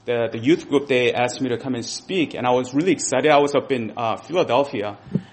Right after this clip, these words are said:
and then the church was down here in Virginia. So, you know, it's like about three, four hour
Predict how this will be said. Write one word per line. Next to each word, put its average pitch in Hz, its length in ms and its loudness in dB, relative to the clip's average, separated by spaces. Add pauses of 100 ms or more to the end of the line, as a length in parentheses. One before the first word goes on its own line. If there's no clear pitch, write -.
and 120 80 -8
then 123 120 -2
the 117 160 0
church - 500 -4
was 139 180 -2
down 120 260 0
here 151 280 0
in 117 160 0
Virginia. 113 540 -2
So, 107 240 -2
you 156 80 0
know, 123 240 -2 (160)
it's - 100 -18
like 170 80 -2
about 127 320 0
three, 156 160 2
four 151 180 0
hour 131 340 4